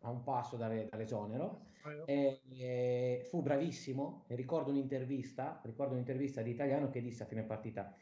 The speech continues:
Speaker 1: "Devo essere io a trovare una soluzione perché i ragazzi hanno dato tutto, devo essere io a trovare una soluzione."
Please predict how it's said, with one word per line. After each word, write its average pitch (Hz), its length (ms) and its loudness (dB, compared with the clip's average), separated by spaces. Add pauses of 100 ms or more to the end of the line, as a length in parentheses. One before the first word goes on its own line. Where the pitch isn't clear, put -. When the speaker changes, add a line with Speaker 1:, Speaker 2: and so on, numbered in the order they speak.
(260)
Speaker 1:
"Devo 180 340 6
essere 156 360 0
io 143 540 2
a 123 100 -6
trovare 135 460 2
una 117 420 0
soluzione 139 600 0
perché 123 340 -2
i 120 60 2
ragazzi 127 400 2
hanno 117 120 0
dato 131 220 0
tutto, 131 600 2 (260)
devo 151 200 4
essere 143 240 2
io 135 80 6
a 131 40 4
trovare 120 240 2
una 110 120 0
soluzione." 104 640 -6